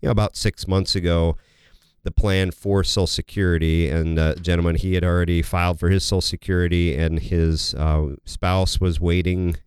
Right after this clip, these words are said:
Uh, we were planning on waiting until next year sometime to start collecting her Social Security. And we sit down and we get caught up on things. And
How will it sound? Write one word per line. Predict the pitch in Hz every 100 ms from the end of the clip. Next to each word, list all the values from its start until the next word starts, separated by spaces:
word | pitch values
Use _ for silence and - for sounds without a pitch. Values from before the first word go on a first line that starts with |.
| 85
Uh, | 82
we | 80 85
were |
planning | 80 92 85
on | 82 82
waiting | 85 87 85
until | 82 - 85 80 80
next | 85 85 - -
year | 123 113
sometime | - 104 110 95 92
to |
start | 90 - 90 - - - - - -
collecting | 104 92 - 85
her | 113 107
Social | - 95
Security. | - 92 98 92 101
And | 117
we | 101
sit | - 98
down | 92 90
and | 90
we | 85
get | 90
caught | - 85
up | 87 -
on | 95
things. | 85 87 87 92 -
And | 80 80